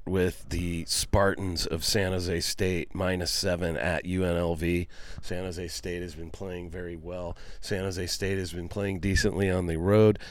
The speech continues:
San Jose State is going to smoke U N L V unless their players spend too much time in the casinos the night before.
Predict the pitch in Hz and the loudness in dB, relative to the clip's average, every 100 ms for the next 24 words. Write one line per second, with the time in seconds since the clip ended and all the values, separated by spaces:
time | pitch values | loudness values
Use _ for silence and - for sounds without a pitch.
0 | - - 90 95 90 90 85 - 101 95 | -10 -6 -6 -4 -4 -4 -6 -4 -2 -2
1 | 80 87 87 87 - 90 - - - 104 | -4 -6 -6 -6 -8 -8 -6 -6 -2 2
2 | 120 117 - 95 92 90 90 90 98 104 | 2 0 -4 -4 -2 -2 -2 -2 -2 0
3 | 101 87 95 98 95 - - - - - | 0 0 2 4 4 0 -2 -12 -12 2
4 | 98 92 - 104 101 90 - 101 95 - | 4 4 4 6 6 4 2 2 2 2
5 | 104 98 - - 95 95 92 87 82 101 | 2 2 0 2 2 2 0 -2 -2 -2
6 | - 101 101 98 90 78 90 87 92 - | 0 4 6 6 2 0 0 2 0 -2
7 | - 104 98 71 | 0 4 4 4